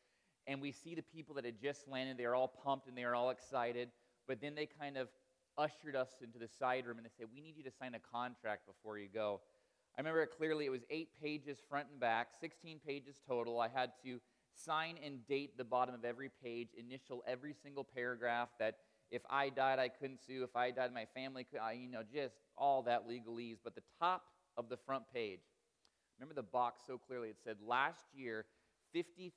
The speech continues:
thousand people enjoyed the sport of skydiving. Last year, twenty-six people died in the sport of skydiving." And, and I've,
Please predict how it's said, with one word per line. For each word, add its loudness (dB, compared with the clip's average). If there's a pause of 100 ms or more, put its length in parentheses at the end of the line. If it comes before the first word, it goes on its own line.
thousand 4
people -6
enjoyed -4
the -10
sport -10
of -6
skydiving. 0 (800)
Last 4
year, -2 (140)
twenty-six -8
people -10 (100)
died 6 (120)
in -12
the -12
sport -12
of -10
skydiving." 0 (540)
And, -2
and -2
I've, 2